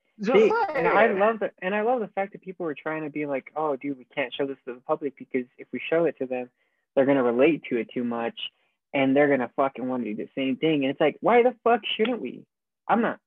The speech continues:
Speaker 2: I'm not advocating
Speaker 1: Mm-hmm.
Speaker 2: for violence. I'm not saying that we should, but it's like, why the
Speaker 1: Mm-hmm.
Speaker 2: fuck should we have this anger when we've been screwed out of so many things?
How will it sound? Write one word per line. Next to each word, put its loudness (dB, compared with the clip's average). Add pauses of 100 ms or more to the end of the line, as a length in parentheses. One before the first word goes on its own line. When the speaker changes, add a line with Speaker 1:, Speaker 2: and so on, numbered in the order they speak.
(280)
Speaker 2:
I'm -10
not -4
advocating 0
Speaker 1:
Mm-hmm. -14
Speaker 2:
for -8
violence. 0
I'm -4
not -4
saying -6
that -6
we -8
should, 2 (320)
but 6
it's 2
like, 0 (440)
why 2
the 0
Speaker 1:
Mm-hmm. -10
Speaker 2:
fuck -2 (120)
should 2
we 0
have -6
this -6
anger -4
when -4
we've -2
been 0
screwed -2
out -2
of -8 (100)
so -4
many -4
things? -8